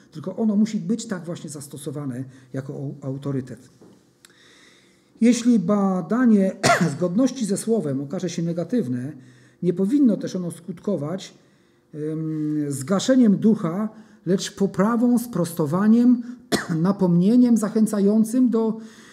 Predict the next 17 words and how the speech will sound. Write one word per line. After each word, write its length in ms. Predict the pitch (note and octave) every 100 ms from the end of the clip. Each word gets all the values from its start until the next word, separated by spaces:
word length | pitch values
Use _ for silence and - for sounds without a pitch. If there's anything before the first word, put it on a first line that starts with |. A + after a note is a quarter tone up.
| -
y, 140 | G#3+ E3
korekty, 640 | F#3 G3 G#3 - C4 C4+ - - - - - D#5+ -
<clears throat> 720 | - - - - _ _ -
korekty 360 | G3 G#3 G3
w 40 | D3+
zrozumieniu 520 | F3 F3+ E3+ E3+ E3+
Pisma 340 | F#3+ - F#3+
Świętego, 600 | D3+ F3+ F3+ E3 F3+ A#3+ - - - - E3
lub 160 | E3+
te-, 160 | F3 E3+
lub 220 | F3 F#3 F#3
też 220 | D#3 D3
w 40 |
jakości 420 | D3 C3+ - -
życia. 300 | E3+ A#3 A2+ - - _ _ _ _ _ _ _ _
Gdy 220 | C#3 G3+ G#3+
zbadamy 760 | - F3+ A3 D4 C4+ B3+ A#3+